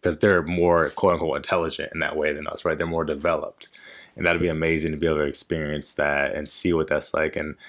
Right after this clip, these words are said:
to feel feelings that perhaps we can't feel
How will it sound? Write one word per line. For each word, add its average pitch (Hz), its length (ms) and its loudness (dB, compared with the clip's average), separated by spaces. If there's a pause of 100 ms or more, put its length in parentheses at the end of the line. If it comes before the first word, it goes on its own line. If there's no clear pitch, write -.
(420)
to 78 360 2
feel 92 320 2
feelings 85 480 0
that 80 200 2
perhaps - 340 0
we 87 120 -6
can't 80 360 -8
feel 76 520 -2